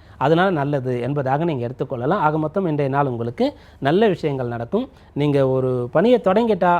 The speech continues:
அதை செஞ்சு முடிச்சிருவீங்க. இன்றைய நாள்ல ஒரு தேர்வு இருக்குன்னு சொன்னா கட்டாயம் நீங்க வந்து அதை நல்லபடியா பண்ணுவீங்க. இன்றைய நாள்ல வேலை கிடைக்கிறதுக்கான முயற்சி வந்து வெற்றி அடையும். பிறரிடத்துல போய் ஒரு விஷயத்தை கேட்குறீங்க,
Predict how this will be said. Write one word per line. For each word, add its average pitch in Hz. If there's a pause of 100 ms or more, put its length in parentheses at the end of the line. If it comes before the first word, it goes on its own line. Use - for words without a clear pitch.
அதை 202
செஞ்சு 175
முடிச்சிருவீங்க. 101 (520)
இன்றைய 147
நாள்ல 220
ஒரு 151
தேர்வு 196
இருக்குன்னு 190
சொன்னா 233
கட்டாயம் 202
நீங்க 156
வந்து 160
அதை 127 (180)
நல்லபடியா 156 (140)
பண்ணுவீங்க. 104 (440)
இன்றைய 175
நாள்ல 196 (100)
வேலை 175
கிடைக்கிறதுக்கான 135
முயற்சி 156
வந்து 120
வெற்றி 131
அடையும். 110 (440)
பிறரிடத்துல 202 (140)
போய் 202 (420)
ஒரு 175
விஷயத்தை 196
கேட்குறீங்க, 135